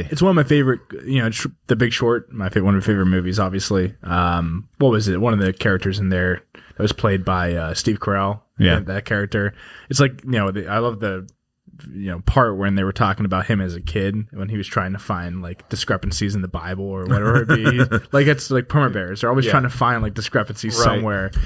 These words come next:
Speaker 1: in the big, you know, scheme of this philosophy of what all is good, you know, trying to find the discrepancies, what's wrong in the
Speaker 2: Right.
Speaker 1: system. But
Speaker 2: Trying to
Speaker 1: I
Speaker 2: get
Speaker 1: get it, though. I get it, 'cause I kind of,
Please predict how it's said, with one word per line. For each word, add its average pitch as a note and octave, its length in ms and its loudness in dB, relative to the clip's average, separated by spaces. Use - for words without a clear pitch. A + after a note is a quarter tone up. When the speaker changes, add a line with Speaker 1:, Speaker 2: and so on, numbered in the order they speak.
Speaker 1:
in A#2 80 -6
the B2 80 0
big, C3 240 2
you C3 120 0
know, G2 60 -2
scheme A#2 320 -6
of G2+ 140 -6
this G#2 120 -8
philosophy A#2 580 -4
of G#2+ 100 -8
what A2+ 320 -6
all C3+ 240 4
is B2+ 160 -2
good, A#2 420 2
you A#2 120 -6
know, G#2 100 -2
trying A2+ 240 -2
to A2 60 -14
find G#2+ 220 0
the G2+ 60 -8
discrepancies, G#2 680 -6
what's G2+ 180 -10
wrong G2 360 -8
in - 60 -14
the G2 60 -8
Speaker 2:
Right. F2+ 100 -4
Speaker 1:
system. G#2 320 -10
But G3 140 2
Speaker 2:
Trying A2+ 180 -4
to G#2+ 80 -6
Speaker 1:
I E3+ 140 4
Speaker 2:
get F3 160 4
Speaker 1:
get - 40 2
it, G4 140 2
though. F#2+ 200 2
I G2+ 160 2
get D3 180 2
it, A#2+ 120 0
'cause - 340 -2
I A#2+ 120 2
kind C#3+ 180 4
of, C3 200 -2